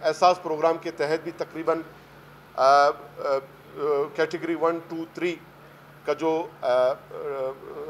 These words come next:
बारह हज़ार रुपया per head जो disbursement वो कर रहे हैं, वो सिलसिला वो भी जारी व सारी है। और उसके साथ बलूचिस्तान गवर्नमेंट ने,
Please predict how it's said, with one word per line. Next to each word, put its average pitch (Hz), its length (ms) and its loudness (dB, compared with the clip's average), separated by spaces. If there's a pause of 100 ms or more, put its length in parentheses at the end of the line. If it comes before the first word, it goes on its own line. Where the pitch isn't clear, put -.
(160)
बारह 160 220 10
हज़ार 156 240 6
रुपया 156 180 -2
per 160 200 2
head 151 200 4
जो 151 80 -6
disbursement 151 680 -6 (680)
वो - 160 -4
कर 190 140 10
रहे 175 140 6
हैं, 156 80 2
वो 156 100 -2
सिलसिला 160 520 4 (320)
वो 160 100 2
भी 185 80 -4
जारी 160 280 6
व 175 100 0
सारी 160 360 2
है। 170 140 4
और 214 100 2
उसके 226 180 -6
साथ 196 200 6
बलूचिस्तान 190 460 -2
गवर्नमेंट 170 360 2
ने, 170 200 -2